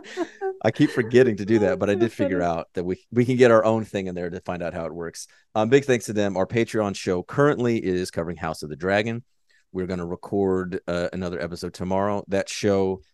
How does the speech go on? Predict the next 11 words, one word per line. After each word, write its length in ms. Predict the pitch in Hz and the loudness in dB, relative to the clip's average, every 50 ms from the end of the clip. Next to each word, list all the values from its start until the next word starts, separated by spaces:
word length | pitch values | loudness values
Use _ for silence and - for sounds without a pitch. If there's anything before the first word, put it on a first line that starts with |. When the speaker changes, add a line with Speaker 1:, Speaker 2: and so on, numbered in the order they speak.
| _ _ _ _ _ _ - | _ _ _ _ _ _ -4
Speaker 1:
is 440 | 95 95 95 90 87 85 80 76 85 | -2 0 0 0 -2 -6 -10 -14 -12
great. 580 | 80 - 92 95 101 113 120 - - - - - | -10 -4 0 2 2 2 0 -4 -8 -16 -12 -12
It's 160 | 90 - - | -10 -8 -6
Speaker 2:
Ugh, 80 | 87 85 | -6 -4
Speaker 1:
amazing. 680 | 85 85 87 92 101 110 113 107 117 117 117 117 117 - | -4 -4 -2 0 0 0 0 -2 -2 -2 -2 -4 -4 -6
Speaker 2:
I 60 | 185 | -6
Speaker 1:
It 80 | 92 180 | -6 -4
Speaker 2:
can't 100 | 185 170 | -4 -4
Speaker 1:
seems 160 | 104 95 90 | -4 -4 -4
Speaker 2:
cope. 120 | 170 165 131 | -4 -4 -2
Speaker 1:
universally 1080 | 104 98 92 82 82 95 95 98 - - 113 104 101 101 98 95 95 92 90 80 - | -2 -2 -4 -4 -2 0 0 0 0 -2 -4 -2 0 0 0 -2 -2 -4 -6 -8 -12